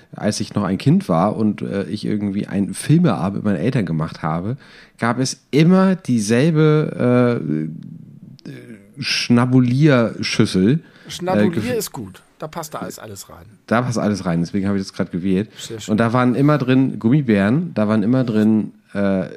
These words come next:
Speaker 1: Erdnussflips und da waren immer drin Salzstangen. Und das war aber für mich irgendwie immer als, äh, der Oberbegriff dafür war für mich immer, äh, Süßigkeit.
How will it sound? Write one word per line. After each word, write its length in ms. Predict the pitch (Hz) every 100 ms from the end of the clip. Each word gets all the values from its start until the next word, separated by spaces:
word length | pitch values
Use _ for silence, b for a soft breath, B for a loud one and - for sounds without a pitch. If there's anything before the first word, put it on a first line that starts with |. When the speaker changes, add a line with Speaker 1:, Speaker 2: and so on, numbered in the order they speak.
| -
Speaker 1:
Erdnussflips 680 | - 131 123 - 113 131 -
und 100 | 110
da 100 | 104
waren 120 | 104
immer 160 | 104 120
drin 180 | 104
Salzstangen. 640 | 98 92 107 - 76 76 90 -
Und 120 | 95
das 160 | 104 -
war 100 | 117
aber 200 | 110 107
für 120 | 110
mich 200 | 113 117
irgendwie 360 | 123 113 113
immer 500 | 95 113 113 107 -
als, 360 | 57 101 107 -
äh, 280 | - 82 98
der 180 | 107 107
Oberbegriff 460 | 139 147 127 131
dafür 500 | - 123 - 123 117
war 160 | 113 113
für 160 | - 113
mich 260 | 113 -
immer, 380 | 107 101 98 107 b b b b b -
äh, 280 | 98 95 87
Süßigkeit. 1000 | 107 104 90 82 85 - 87 69 87